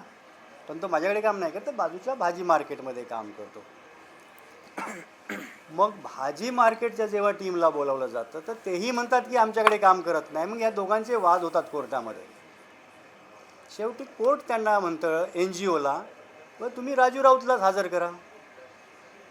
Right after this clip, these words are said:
अशा प्रकारे कहाणी जाते आणि राजू राऊतची एंट्री होते आणि तो म्हणतो, "मी कुठेच काम करत नाही." मग यांचं तर म्हणणं आहे, "काम करतो."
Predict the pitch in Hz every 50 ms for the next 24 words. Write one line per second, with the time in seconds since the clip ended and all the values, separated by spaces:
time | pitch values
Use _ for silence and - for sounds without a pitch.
0 | - - - - - - - - - - - - - - - - - - - -
1 | - - - - - - - - - - - - - - - - 147 147 147 -
2 | 233 254 240 240 233 220 226 226 226 220 220 - - 160 180 196 202 185 170 165
3 | 156 - 170 170 185 220 233 202 170 156 156 180 233 247 233 220 214 214 214 -
4 | - - 226 220 202 180 - 175 190 165 143 123 - - 98 - - - - -
5 | - - - - - - - - - - - - - - - - - - - -
6 | - - - - - 139 160 190 208 202 - 233 240 226 208 202 196 220 233 269
7 | 302 302 311 294 - - - - 196 180 165 147 127 131 120 110 - 110 104 92
8 | - - - - - - - - - - - - - - - - - - - -
9 | - - - 147 160 185 180 160 156 151 147 156 - - - 214 220 208 196 202
10 | 214 214 214 208 208 220 220 220 214 202 196 175 - - 175 175